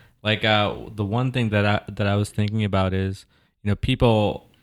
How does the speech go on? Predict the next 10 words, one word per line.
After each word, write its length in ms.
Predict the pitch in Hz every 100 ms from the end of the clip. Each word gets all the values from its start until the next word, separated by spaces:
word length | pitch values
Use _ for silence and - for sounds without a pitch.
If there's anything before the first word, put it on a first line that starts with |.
| _ _ -
if 80 |
you 80 | 104
talk 160 | 127 127
about 120 | 120
in 120 | 98
practical 640 | - - 92 - 127 127
terms, 400 | 127 135 131 127
like 160 | 101 92
material 440 | 92 - 101 104
terms, 500 | 113 131 127 135 -